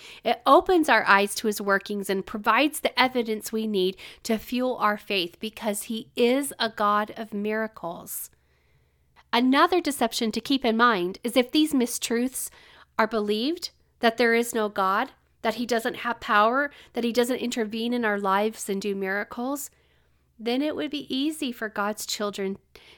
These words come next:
to be deceived into believing that there is no devil. Think about it. We would believe he has no influence,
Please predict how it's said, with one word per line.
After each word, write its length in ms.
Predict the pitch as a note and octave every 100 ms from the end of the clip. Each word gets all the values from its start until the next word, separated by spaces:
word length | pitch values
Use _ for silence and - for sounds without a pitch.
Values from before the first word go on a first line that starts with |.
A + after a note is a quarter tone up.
| -
to 100 | A#3+
be 140 | A3 G#3
deceived 680 | G3+ - - D4 A3+ F#3
into 220 | G#3 G3+ G#3
believing 600 | A3+ G#3+ G#3 G#3+ G#3 -
that 300 | G#3 G#3+ -
there 100 | A3+
is 280 | - G#3+ -
no 160 | F#3+ F#3
devil. 560 | G#3 D4 - - - _ _ _ _ _
Think 260 | F#3+ E4+ -
about 300 | D#3 F#2 -
it. 280 | - - - _ _ _ _ _ _ _ _ _ _ _ _ _
We 160 | G3+ F#3+
would 140 | G3+
believe 340 | - A3+ A#3 -
he 200 | C#4 E4+
has 300 | F4 D#4+ B3
no 160 | G#3
influence, 800 | A3 G3 - F#3+ F3 F3 - -